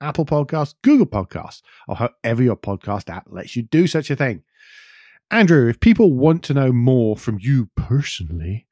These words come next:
uh, what's the best way to get in touch with you?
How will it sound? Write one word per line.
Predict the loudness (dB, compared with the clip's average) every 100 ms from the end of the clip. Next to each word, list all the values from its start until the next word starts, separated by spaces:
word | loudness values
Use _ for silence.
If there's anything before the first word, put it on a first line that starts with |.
| _ -20 -20 -6
uh, | 0 0 0
what's | 0 2 2 0
the | -2
best | 0 0
way | 0
to | -2
get | -2
in | -4
touch | -6 -6
with | -8
you? | -8 -8